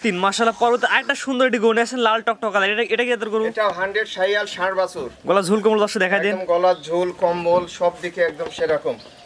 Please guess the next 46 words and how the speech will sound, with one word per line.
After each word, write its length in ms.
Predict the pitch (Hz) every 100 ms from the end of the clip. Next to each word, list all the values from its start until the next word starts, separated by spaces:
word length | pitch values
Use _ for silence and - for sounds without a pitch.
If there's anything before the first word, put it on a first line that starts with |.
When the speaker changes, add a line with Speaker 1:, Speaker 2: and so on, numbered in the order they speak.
| -
Speaker 1:
মাশাআল্লাহ, 380 | 113 127 - 131
জাত 240 | 180 190
মানে 140 | 240
এক 80 | 247
কথায় 200 | 262 247
ভালো 280 | 233 202 208
হবে? 140 | 202 156
Speaker 2:
এক, 180 | 170 180 190 165
হান্ড্রেড 240 | 170 170 165
পার্সেন্ট 340 | 165 165 156
ভালো। 220 | 135 117 104 - 104
Speaker 1:
মাশাআল্লাহ, 340 | 104 - 123
পাও 200 | - 165
চারটা 180 | 185 180
দর্শক 220 | 170 185
দেখাই 220 | 151 160
দিই 80 | 156
আমরা। 200 | 156 170
Speaker 2:
হ্যাঁ, 200 | 214 147
দেখেন 280 | 143 151 156 147
পাও 260 | 151 151
স্ট্রেট, 340 | 147 160 156 151
একদম 260 | 147 135
মোটা। 460 | 147 143 139 147 151 - - - - - - - - _ _ - - -
Speaker 1:
গলা 160 | 139 135
ঝুল 200 | 131 151
কম্বল 220 | 156 156
অনেক 140 | 156 156
সুন্দর 320 | 165 139 123
আছে। 220 | 123 117 - - - - 180 180
এবারে 200 | 220 240
তো 80 |
ঘর 160 | 208 226
বয়স 200 | 226 226
কেমন? 320 | 233 208 208 - _ -
Speaker 2:
এটারও 460 | 208 196 202 214
ছয় 220 | 202 190 196
মাস 240 | 190 185
প্লাস 280 | 190 175 175
মাইনাস। 600 | 165 139 113 - - -
Speaker 1:
ছয় 140 | 208
মাস 200 | 202 196
প্লাস 260 | - 190 -
মাইনাস 260 | 180 135 196
না? 100 | 269
Speaker 2:
জি। 240 | 156 135